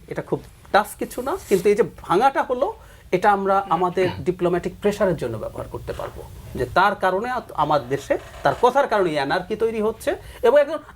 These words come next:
আটার ক্রিমিনাল, out and out criminal, যার বিরুদ্ধে crime against humanity, মানে এগুলো কিন্তু just পেটি খুনটুন না। আমরা যে আইসিটিতে বিচার করছি সেটা কি? মানবতা বিরোধী অপরাধের বিচার করছি, তাকে আমরা ইন্টারন্যাশনাল ক্রিমিনাল কোর্ট, মানে কিছু অপরাধ আপনি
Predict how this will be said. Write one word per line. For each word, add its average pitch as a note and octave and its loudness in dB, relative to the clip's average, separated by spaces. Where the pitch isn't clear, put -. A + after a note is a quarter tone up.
আটার D4+ 4
ক্রিমিনাল, C3 -4
out D#4 4
and C#4+ 4
out D#3+ -2
criminal, A2+ -6
যার G3 4
বিরুদ্ধে G#3 2
crime G#3 2
against F3 -2
humanity, C3 -4
মানে D3+ 4
এগুলো G3+ 4
কিন্তু G3+ 2
just F3+ 2
পেটি G#3+ 2
খুনটুন G3+ 0
না। G#2 -4
আমরা D3+ 2
যে E3+ 0
আইসিটিতে G3+ 2
বিচার E3+ 4
করছি G3+ -4
সেটা E3 -4
কি? A#2+ -6
মানবতা A3 4
বিরোধী G#3 2
অপরাধের B2+ 0
বিচার A#2 -4
করছি, A#2+ -4
তাকে F#3 4
আমরা A3 2
ইন্টারন্যাশনাল A3 0
ক্রিমিনাল B3 2
কোর্ট, C#3+ -2
মানে F3 2
কিছু C#4 0
অপরাধ A#3 4
আপনি - 2